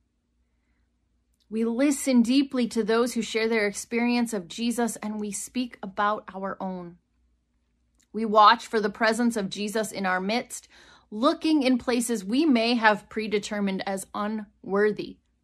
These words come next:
of the divine. We follow Jesus. That is, we simply abide in relationship that reveals to us what real relationship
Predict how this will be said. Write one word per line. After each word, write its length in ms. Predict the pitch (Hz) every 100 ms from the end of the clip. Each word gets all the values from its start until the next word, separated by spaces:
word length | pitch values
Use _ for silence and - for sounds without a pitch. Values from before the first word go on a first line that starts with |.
| _
of 180 | 180 170
the 80 | 175
divine. 400 | 175 165 165 - - _ _ _ _ _ _ _ _ _ _ _ _ _ _ _ _ - - _ _
We 120 | 202 214
follow 840 | - 220 208 214 214 208 208 202 _ _
Jesus. 720 | - 175 165 - - - - _ _ _ _ _ _ _ _ _ _ _ _ _ _ _ _ _ _ -
That 240 | 196 202
is, 340 | 214 208 202 -
we 420 | 202 220 220 220
simply 600 | 202 - 254 254 240 233 226
abide 800 | 208 165 - 196 220 233 240 220
in 380 | 233 226 226 226 -
relationship 840 | 202 202 208 220 233 208 196 -
that 160 | 202 -
reveals 560 | 202 185 240 294 294
to 140 | - 208
us 160 | 214
what 220 | 196 214 -
real 480 | 202 220 285 302 269
relationship 800 | 262 208 208 208 208 214 -